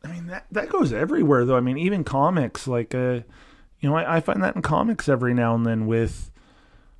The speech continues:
you know, they're, they're trying to update these characters and, you know, like, uh, you know, Punisher, you know, there, there's kind of the sliding scale on his origin story. I mean, when he was originally,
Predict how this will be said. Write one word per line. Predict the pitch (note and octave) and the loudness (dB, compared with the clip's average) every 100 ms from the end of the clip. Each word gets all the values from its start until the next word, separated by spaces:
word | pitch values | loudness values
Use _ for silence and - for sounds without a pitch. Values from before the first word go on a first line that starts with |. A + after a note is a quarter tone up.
| - | -2
you | D3 | 2
know, | C#3 | 6
they're, | C#3 C3+ | 8 6
they're | - D3+ | 6 2
trying | - D3+ D3+ D3+ | 4 4 6 6
to | C#3 B2 | 6 6
update | E3 - - D3+ C#3+ | 4 4 6 6 6
these | C#3+ C3 - | 2 2 0
characters | - D3+ F3 E3+ C#3+ B2+ A#2 A2+ A2 F#2+ | 2 6 6 4 0 2 2 0 -2 -2
and, | A#2 A2 G#2+ - - - _ _ - - | -2 -2 -4 -8 -20 -20 _ _ -20 -2
you | C3+ | 2
know, | C3 | 4
like, | B2 - | 2 0
uh, | C#3 C3 A#2+ A2+ G2 - - - _ _ _ _ _ _ _ - | 2 4 4 2 -2 -8 -20 -20 _ _ _ _ _ _ _ 2
you | |
know, | D3 B2 | 4 6
Punisher, | - F3+ F3 C3+ G#2+ F#2 | 6 8 6 4 2 2
you | A#2+ | 0
know, | |
there, | A#2 B2+ | 2 2
there's | B2+ C#3+ | 6 4
kind | - D#3 | 6 4
of | E3+ | 6
the | D3 | 4
sliding | - C#3+ C#3+ D#3+ D3+ | 4 6 6 6 4
scale | B2 - D3+ D3 D#3 | 4 2 4 6 6
on | A#2+ A2 | 4 2
his | B2 A#2+ G#2+ - | 2 2 0 -2
origin | C3 F3 D3+ A2+ G#2+ | 4 6 6 4 -2
story. | F#2+ - G#2+ G2 G2 | -4 -2 0 0 -2
I | |
mean, | G#2+ G#2+ | -2 -2
when | G#2+ | -2
he | G#2 D3 | 0 2
was | D#3 | 2
originally, | B2 A#2 C#3+ C3+ C#3 C3+ C3 B2 A#2 | 2 2 2 2 0 2 2 0 -2